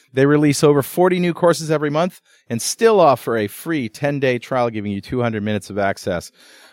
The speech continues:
A wide range of topics, including I O S, Java, Android, web development, and pretty much anything and everything you can think of on the Microsoft stack.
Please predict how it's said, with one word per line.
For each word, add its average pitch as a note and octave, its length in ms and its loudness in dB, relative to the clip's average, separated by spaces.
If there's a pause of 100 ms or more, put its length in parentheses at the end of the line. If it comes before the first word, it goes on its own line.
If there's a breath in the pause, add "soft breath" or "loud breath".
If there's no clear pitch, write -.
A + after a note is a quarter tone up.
A A#2 60 -2
wide E3+ 340 4
range D#3+ 240 2
of C#3 80 -2
topics, D#3 540 2
including C#3 560 0
I D#3+ 220 4
O D3+ 180 6
S, C#3+ 300 2
Java, C#3 600 4 (120)
Android, C#3+ 680 0
web D3 360 2
development, B2+ 640 0
and G#2+ 140 -6
pretty D3 200 -6
much C3+ 300 -4
anything B2+ 380 -4
and B2 100 0
everything A#2 380 -2
you A2 100 -4
can G#2 140 -8
think A2+ 240 -6
of G2+ 160 -2
on G2+ 80 -4
the G2 60 -4
Microsoft G#2 560 -4
stack. F#2+ 500 -4